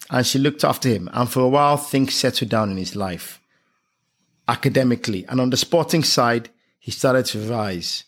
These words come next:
Because now that his home life is settled, he began to rise as an athlete. He started to win competition upon competition upon competition, and was becoming a national star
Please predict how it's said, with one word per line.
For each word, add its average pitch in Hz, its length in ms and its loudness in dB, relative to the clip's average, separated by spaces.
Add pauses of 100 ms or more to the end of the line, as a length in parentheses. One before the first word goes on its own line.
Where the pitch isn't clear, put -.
(340)
Because 131 300 0
now 160 180 4
that 151 80 2
his 131 220 2
home 160 260 2
life 143 240 2
is 117 100 -4
settled, 117 600 -2 (400)
he - 160 -2
began 131 380 0
to 110 200 -2
rise 117 300 2
as 101 60 -2
an 101 120 0
athlete. 95 380 -4 (480)
He 117 100 -4
started 151 300 2
to 127 80 2
win 135 220 2
competition - 720 0
upon 117 340 -2
competition 113 580 0
upon 101 240 -4
competition, 101 680 -2 (320)
and 127 120 2
was 120 160 2
becoming 143 460 2
a 113 100 0
national 117 480 2
star 101 480 0